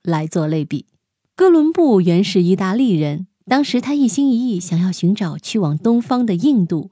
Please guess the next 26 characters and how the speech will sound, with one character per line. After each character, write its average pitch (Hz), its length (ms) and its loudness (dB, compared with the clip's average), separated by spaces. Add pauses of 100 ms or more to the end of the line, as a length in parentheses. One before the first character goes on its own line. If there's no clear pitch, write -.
中 311 240 0
国 165 160 -2
的 160 140 -2
新 180 240 -2
航 170 180 -2
路， 170 220 -2 (520)
因 339 200 2
此 - 240 -6 (240)
最 269 180 2
终 269 280 0
在 196 280 0
西 180 220 -2
班 269 240 0
牙 196 220 -2
女 190 160 2
王 165 260 -2
的 208 180 0
资 269 200 -6
助 247 180 -2
下， 160 320 -6 (240)
从 165 340 -2
西 214 200 -4
班 294 180 -2
牙 214 220 -6
出 - 180 -4
发， 165 300 -6